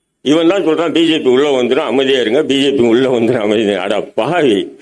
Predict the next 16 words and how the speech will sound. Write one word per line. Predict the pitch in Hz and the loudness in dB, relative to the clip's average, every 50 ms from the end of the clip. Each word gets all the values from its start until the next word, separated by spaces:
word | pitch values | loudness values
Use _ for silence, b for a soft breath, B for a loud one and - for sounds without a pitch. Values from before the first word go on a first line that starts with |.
| B B B - | B B B -2
பி | 131 185 220 - 220 | 0 0 2 2 2
ஜே | 190 190 175 | 0 0 0
பி | 160 165 156 151 147 | 0 0 0 0 0
நாலு | 135 135 139 147 160 175 170 175 156 - | 0 -2 -2 -2 -4 -2 0 0 0 0
பாராளுமன்ற | - 139 165 190 180 196 202 190 160 160 156 139 147 143 | -2 -4 -2 -2 -2 -2 0 0 0 -2 0 0 0 0
உறுப்பினர்களை | 143 147 151 139 143 151 143 131 131 127 | 0 0 -2 -4 -2 -2 0 0 0 -2
அனுப்பி | 117 117 151 185 180 185 156 151 | -2 0 -2 -2 -2 0 0 0
வச்சு, | 143 135 139 131 131 143 160 156 B B B | 0 0 -2 -2 -4 -4 -4 -4 B B B
அவன் | B 113 147 156 165 180 170 127 | B -6 -4 -2 0 0 0 0
சொன்னான்றதுக்காக | 147 156 175 196 214 220 214 202 190 190 185 185 180 185 185 185 185 190 185 | 0 0 2 0 0 0 -2 -2 -2 -2 0 0 0 -2 -2 0 0 2 2
ஒரு | 175 175 165 | 2 2 2
இஸ்லாமிய | 160 165 165 185 190 196 208 196 190 185 165 | 0 0 0 -2 -2 -2 0 0 0 0 0
சமூகத்தை | 156 170 165 165 170 170 165 165 156 139 | 0 0 0 2 2 0 0 0 -2 -2
சிறையில | 110 - 143 156 180 190 202 196 196 | 0 -2 0 0 2 2 2 2 2
வச்சு | 185 180 175 175 190 | 0 0 0 0 -2
கொடுமையா | - - 156 143 143 151 185 196 196 202 196 202 202 208 214 202 - - | 0 0 0 0 2 2 2 2 2 2 2 0 0 0 -2 -4 -6 -8